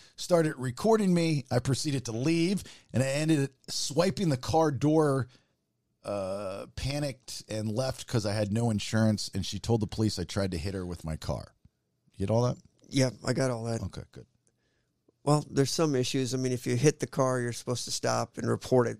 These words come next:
Speaker 2: But then if you're saying that you had fear for your safety, then you're gonna have a built-in defense that you fled. But then the question is, did you call the police to report it or any of those issues? So it's a little debatable. I need a few more facts, but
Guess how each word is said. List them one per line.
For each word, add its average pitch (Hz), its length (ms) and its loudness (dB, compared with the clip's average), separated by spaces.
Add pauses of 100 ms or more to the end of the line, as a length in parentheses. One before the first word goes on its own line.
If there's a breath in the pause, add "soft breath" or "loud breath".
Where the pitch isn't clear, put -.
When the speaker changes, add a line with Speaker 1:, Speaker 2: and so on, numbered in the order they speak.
Speaker 2:
But 120 180 -4
then 123 140 0
if 120 160 -6
you're 120 120 0
saying 123 340 0
that 117 180 -10
you 117 180 0
had 117 340 0 (320)
fear 127 480 2
for - 180 -6
your 110 140 0
safety, 117 600 -2 (480 loud breath)
then 123 160 0
you're 113 120 4
gonna 117 160 -2
have 113 100 -2
a 113 40 -6
built-in 117 440 -2
defense 113 460 -2
that - 120 -10
you 107 120 -6
fled. 117 440 0
But - 120 -8
then 117 100 -2
the 113 80 -6
question 123 400 -2
is, 113 180 -6
did 107 160 -10
you 120 80 -4
call 123 200 4
the 123 80 -2
police 117 340 -2
to - 100 -8
report 123 400 2
it 123 140 -2 (640 loud breath)
or 120 180 4
any 120 160 0
of 110 60 -4
those 113 220 0
issues? 107 560 -6 (320)
So 113 340 0 (560 soft breath)
it's - 140 0
a 190 40 6
little 190 140 6
debatable. 135 440 4
I 127 60 0
need 127 140 -2
a - 20 0
few 135 200 0
more 123 180 0
facts, 117 400 -2
but 110 220 -6